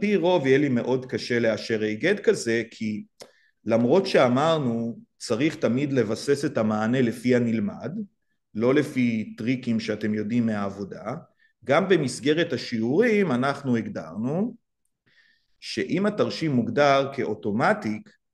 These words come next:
לפעמים אפשר להסב אותו לתצורה המתאימה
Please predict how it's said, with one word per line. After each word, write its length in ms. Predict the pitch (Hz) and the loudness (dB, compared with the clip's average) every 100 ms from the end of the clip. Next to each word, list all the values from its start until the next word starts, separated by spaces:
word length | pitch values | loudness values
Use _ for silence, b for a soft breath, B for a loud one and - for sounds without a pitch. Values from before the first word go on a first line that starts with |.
| _ _ | _ _
לפעמים 640 | 107 110 - 110 147 196 | -8 -8 -6 -4 0 0
אפשר 360 | 131 - 135 147 | 0 -2 0 4
להסב 520 | 151 117 - 147 160 | 4 2 0 0 0
אותו 320 | 170 165 113 | 0 0 -2
לתצורה 640 | 110 107 110 104 104 110 143 | 0 -2 -6 -6 -4 2 2
המתאימה 680 | 143 117 - 117 175 160 | 2 0 -2 -2 2 2